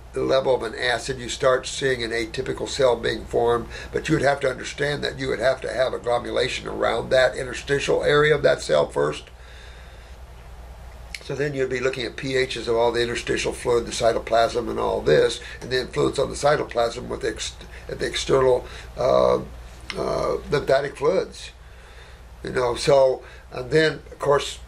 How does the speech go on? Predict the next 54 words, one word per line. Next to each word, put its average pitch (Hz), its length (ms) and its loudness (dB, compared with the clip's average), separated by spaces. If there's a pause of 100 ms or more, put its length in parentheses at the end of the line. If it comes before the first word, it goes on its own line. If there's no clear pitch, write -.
(140)
as 143 300 2
you 147 160 -4
change 156 380 0
that, 113 160 2
and - 80 -4
I, 147 180 4 (220)
I 156 80 4
talk - 240 2
a 127 40 4
lot 120 200 4
about 117 260 2
this - 240 -2
in 120 60 -12
this 107 160 -10
new 120 140 -6
book, 107 380 -4
uh, 98 280 -6
that 110 240 -4
we've 107 180 -6
got 110 220 -4
coming, 98 340 -8
but, - 160 -8 (640)
uh, - 320 -8 (420)
you 190 60 -2
have 185 80 4
to 147 100 4
look 123 200 4
at 139 100 2
that 92 180 0
a 98 60 -8
little 95 200 -6
bit, 95 260 -6 (120)
understand 117 600 0
that. 98 240 -6 (320)
This 160 200 2
is 113 80 -6
all 139 300 6
about 127 300 2
those 131 200 -2
two 139 160 -6
sides 131 360 0
of - 80 -14
chemistry, 131 500 -6
no 117 140 -6
matter 127 360 0
what 131 320 2
you 139 200 -4
see 151 420 2
in 110 160 -4
vitro 123 320 -2
or 110 180 2
any 135 200 -2
place - 340 0
else. - 380 2